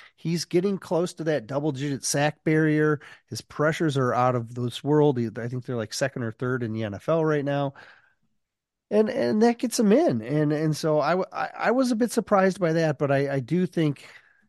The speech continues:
his numbers say that he, he's, he's worthy of that. And then I,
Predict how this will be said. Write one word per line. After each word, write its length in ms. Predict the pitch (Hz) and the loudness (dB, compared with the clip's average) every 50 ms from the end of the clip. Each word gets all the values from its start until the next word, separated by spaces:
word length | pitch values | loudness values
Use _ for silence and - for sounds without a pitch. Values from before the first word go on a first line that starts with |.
| _ _ | _ _
his 240 | _ 147 143 123 123 | _ -2 -2 0 2
numbers 440 | 143 147 139 139 135 135 127 120 - | 2 4 4 4 4 4 2 2 0
say 300 | - - - 135 131 127 | -4 -4 -2 0 0 0
that 200 | 120 120 113 - | 0 -2 -4 -6
he, 220 | 127 131 127 120 | -6 -8 -6 -8
he's, 580 | 120 - 131 127 127 120 117 120 117 - - - _ | -8 -8 -8 -6 -6 -8 -8 -10 -12 -14 -16 -8 _
he's 180 | 139 127 113 | -6 -6 -4
worthy 360 | 107 117 131 131 127 113 110 | -2 -2 -2 0 0 -2 -4
of 140 | 107 107 104 | -6 -6 -6
that. 200 | 113 104 101 113 | -8 -8 -8 -6
And 140 | 101 202 226 | -6 -2 -2
then 100 | 254 254 | 0 0
I, 120 | 240 226 | 0 -2